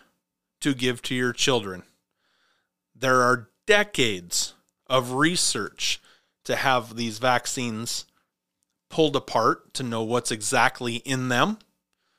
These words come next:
and given to our children. We do not know that. Slowly, more information is coming out because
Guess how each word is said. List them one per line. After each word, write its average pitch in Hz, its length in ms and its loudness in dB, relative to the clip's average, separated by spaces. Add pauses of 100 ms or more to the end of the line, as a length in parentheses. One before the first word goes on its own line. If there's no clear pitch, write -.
(1160)
and 139 220 2
given 123 300 -2
to 131 120 -2
our 123 140 4
children. 120 480 -2 (1300)
We 117 320 -6 (300)
do 226 180 4
not 147 260 4
know 104 200 -6
that. 98 340 -2 (400)
Slowly, 139 880 4
more 120 240 -2
information 113 540 -4
is 104 80 -6
coming 107 320 -6
out 113 220 -4
because 107 480 -6